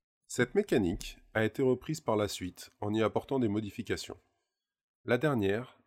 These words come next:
datant de deux mille quatorze. Par abus de langage, on parle aujourd'hui de zone loi Pinel, même si cela concerne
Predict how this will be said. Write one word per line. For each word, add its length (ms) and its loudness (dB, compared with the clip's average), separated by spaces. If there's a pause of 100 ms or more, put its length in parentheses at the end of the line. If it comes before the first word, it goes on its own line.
datant 340 -2
de 100 -2
deux 120 0
mille 160 2
quatorze. 560 -8 (580)
Par 160 4
abus 180 0
de 80 -4
langage, 480 0 (440)
on 100 -2
parle 300 2
aujourd'hui 480 2
de 120 2
zone 300 2
loi 240 4
Pinel, 380 -6 (500)
même 300 6
si 120 -2
cela 260 4
concerne 540 0